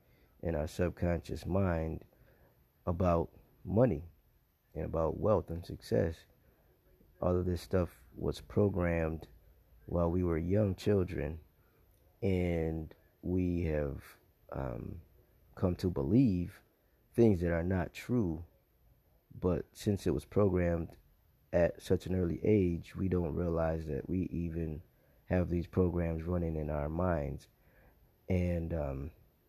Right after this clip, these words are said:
I actually got a certification once I went through that course, um, of being basically certified in wealth attraction. And what I did was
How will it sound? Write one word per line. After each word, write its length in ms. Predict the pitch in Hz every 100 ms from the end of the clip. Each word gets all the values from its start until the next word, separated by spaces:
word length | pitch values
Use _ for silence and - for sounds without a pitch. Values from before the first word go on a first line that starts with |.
| _ - - -
I 100 | 85
actually 360 | 123 - 110
got 220 | 95 87
a 80 | 85
certification 1040 | - 98 95 - 87 - 104 92 80 80 82
once 240 | 87 85
I 60 | 78
went 280 | 90 92
through 220 | - 98 90
that 240 | 78 80 - -
course, 520 | - 107 85 85 - _ _ _ _ _ _ _ _ _
um, 440 | - 85 71 64 - - _ _ _ _ _ _ _ _ _ _ -
of 420 | 90 87 85 95
being 520 | 98 95 92 90 87 - -
basically 280 | 95 -
certified 540 | 82 101 92 - 87 85
in 260 | 82 80 82 _ _ _
wealth 240 | 101 113
attraction. 600 | 90 - 78 73 - - - _ _ - - - - _ _ _ _ _
And 260 | 87 90 85
what 120 | 104
I 100 | 104
did 340 | 85 95 107 90
was 460 | 90 85 82 -